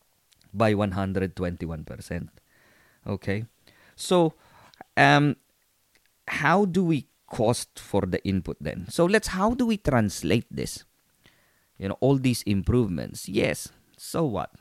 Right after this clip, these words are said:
Okay, so the next question is, so what? So remember, now this is a little bit delicate, okay? I need you to, to, to pay attention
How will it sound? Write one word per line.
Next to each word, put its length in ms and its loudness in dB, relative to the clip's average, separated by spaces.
Okay, 240 -6
so 140 -8
the 100 0
next 240 0
question 440 2
is, 240 2
so 200 4
what? 360 2
So 200 10
remember, 540 6
now 100 2
this 180 6
is 60 4
a 40 4
little 200 8
bit 180 4
delicate, 420 4
okay? 260 2
I 40 4
need 260 0
you 140 0
to, 440 -4
to, 160 -4
to 120 -4
pay 240 0
attention 580 -2